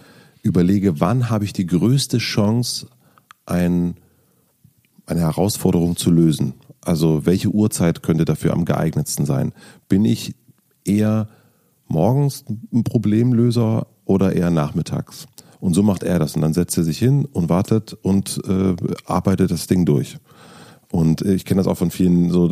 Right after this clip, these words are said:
Autoren, ne, die dann sagen: Hier Murakami,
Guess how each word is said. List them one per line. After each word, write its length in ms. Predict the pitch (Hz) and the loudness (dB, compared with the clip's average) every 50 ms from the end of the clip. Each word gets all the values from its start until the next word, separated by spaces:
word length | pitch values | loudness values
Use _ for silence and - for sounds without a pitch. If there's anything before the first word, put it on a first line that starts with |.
| 87 87 | 0 -2
Autoren, 640 | - - - - - 113 117 110 98 92 82 73 | -2 -2 -2 0 0 2 2 2 2 2 2 2
ne, 180 | 71 82 104 113 | 2 2 0 0
die 220 | 101 98 90 87 | 2 2 2 2
dann 180 | 82 85 82 82 | 2 2 2 2
sagen: 240 | 78 82 85 82 82 | 2 0 0 0 0
Hier 260 | 80 87 85 76 - - - | 0 0 0 0 -2 -4 -6
Murakami, 840 | - 98 87 85 80 82 82 - - 80 80 92 107 117 127 127 | -4 -2 0 0 0 0 -2 -2 -2 -2 0 2 2 2 0 -2